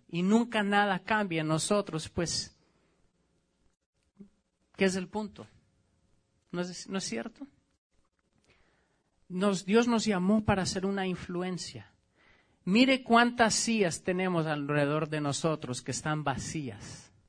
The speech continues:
¿Habrá gente que necesita escuchar de Dios en esta comunidad?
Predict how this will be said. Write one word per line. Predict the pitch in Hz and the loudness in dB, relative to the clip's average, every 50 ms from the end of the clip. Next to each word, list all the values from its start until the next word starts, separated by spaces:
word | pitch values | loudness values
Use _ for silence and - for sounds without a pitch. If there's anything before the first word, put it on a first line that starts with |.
| _ _ _ _ _ _ _ _ _ _ _ _ _ _ _ _ _ _ _ _ _ _ _ _ _ _ _ _ _ _ _ _ | _ _ _ _ _ _ _ _ _ _ _ _ _ _ _ _ _ _ _ _ _ _ _ _ _ _ _ _ _ _ _ _
¿Habrá | - 151 151 160 190 226 220 | -8 -6 -2 2 2 2 4
gente | 202 220 220 214 220 233 226 | 2 0 0 0 -2 -6 -6
que | - 208 185 | -4 -4 -2
necesita | 175 165 160 - 170 - - 190 190 190 - 202 185 | -2 -2 -2 -4 -6 -6 -6 -8 -8 -6 -4 -4 -4
escuchar | 165 - - 160 147 - 160 - - _ | -4 -6 -12 -12 -10 -10 -10 -10 -10 _
de | 170 160 156 | -10 -8 -6
Dios | 156 165 180 202 202 - - - - | -4 -4 -6 -6 -8 -10 -14 -12 -10
en | 156 147 | -8 -8
esta | 147 - - - 160 - | -8 -8 -10 -12 -14 -12
comunidad? | - 170 165 160 160 156 160 165 190 208 - - | -10 -8 -6 -6 -6 -6 -6 -8 -8 -10 -12 -16